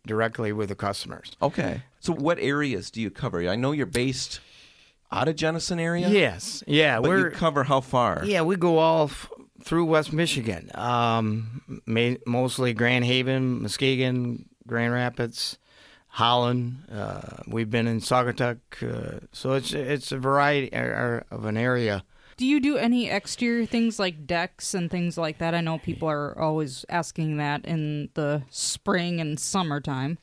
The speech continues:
Speaker 1: Right. Well, that's why it's really busy, because we do decks. Uh, we power wash houses, the exterior of the houses,
Speaker 3: Oh.
Speaker 1: before we paint. Um, aluminum siding, of course, was the older,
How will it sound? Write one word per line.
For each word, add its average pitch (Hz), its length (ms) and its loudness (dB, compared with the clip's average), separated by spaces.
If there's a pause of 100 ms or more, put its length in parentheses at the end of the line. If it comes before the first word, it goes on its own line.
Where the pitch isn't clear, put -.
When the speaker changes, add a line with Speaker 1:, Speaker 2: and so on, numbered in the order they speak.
(140)
Speaker 1:
Right. 127 640 4
Well, 143 320 6
that's 151 300 4
why 139 240 6
it's 120 280 -2
really 147 360 2
busy, 92 380 -2
because 101 380 0
we 113 120 0
do 123 340 0 (440)
decks. - 600 -4
Uh, 92 460 -2 (180)
we 104 140 -4
power 113 320 2
wash 113 380 2
houses, 127 720 -2 (120)
the - 160 -4
exterior 131 400 0
of 123 60 0
the 120 100 0
houses, 127 420 -2
Speaker 3:
Oh. - 60 0
Speaker 1:
before 131 320 -2
we 127 120 -2
paint. 131 380 0 (340)
Um, 95 540 -4 (100)
aluminum 110 440 0
siding, 135 640 2
of 117 100 -10
course, 127 380 2
was 110 220 -2
the 110 160 0
older, 120 440 0